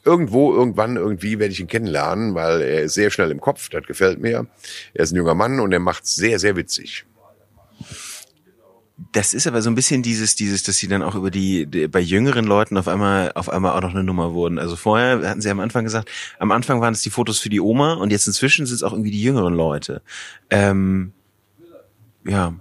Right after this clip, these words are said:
Speaker 2: haben Sie da auch, äh, was für Erfahrungen machen Sie da mit den jüngeren Leuten?
Speaker 1: Ich find's wunderbar, dass meine Kinder stolz sind, dass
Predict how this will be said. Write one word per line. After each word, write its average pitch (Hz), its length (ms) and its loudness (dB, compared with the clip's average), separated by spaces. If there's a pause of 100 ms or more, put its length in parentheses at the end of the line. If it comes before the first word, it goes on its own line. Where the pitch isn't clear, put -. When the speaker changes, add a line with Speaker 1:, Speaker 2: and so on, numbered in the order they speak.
(100)
Speaker 2:
haben 104 180 -4
Sie 104 100 2
da 90 140 4
auch, 76 140 -2
äh, - 420 -14
was 85 560 -4
für - 80 2
Erfahrungen 104 460 0
machen 123 180 0
Sie 127 80 0
da 123 40 2
mit 127 120 -4
den 135 100 -2
jüngeren 139 300 0
Leuten? 139 440 0 (500)
Speaker 1:
Ich - 120 -12
find's - 280 -8
wunderbar, 104 400 2
dass 64 180 -4
meine 60 280 -6
Kinder 120 560 2
stolz - 420 0
sind, 123 260 0
dass - 320 -2